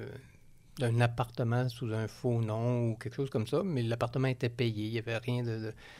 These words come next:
de, de dramatique là. Je me suis présenté,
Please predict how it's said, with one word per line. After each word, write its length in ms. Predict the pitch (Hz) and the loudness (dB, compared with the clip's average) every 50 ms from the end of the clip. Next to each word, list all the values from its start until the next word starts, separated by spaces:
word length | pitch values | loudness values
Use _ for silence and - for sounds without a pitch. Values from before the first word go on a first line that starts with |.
| - - - - - | -20 -20 -20 -12 -10
de, 120 | - - - - - 190 170 | -10 -10 -10 -14 -14 -12 -8
de 120 | 143 139 | -6 -6
dramatique 680 | 135 - 127 117 131 127 127 120 120 - 131 113 - - | -4 0 2 4 6 6 6 4 4 0 -2 -2 0 2
là. 180 | 123 127 147 190 - - - - - - - | 4 4 4 4 2 -2 -10 -20 -20 -20 -14
Je 100 | - - 127 | -2 2 2
me 60 | 117 | 2
suis 160 | 117 - - | 2 0 0
présenté, 800 | - 180 185 175 185 175 156 139 131 - - 135 147 190 262 - | 2 4 6 8 8 8 8 8 6 8 8 8 10 8 4 -2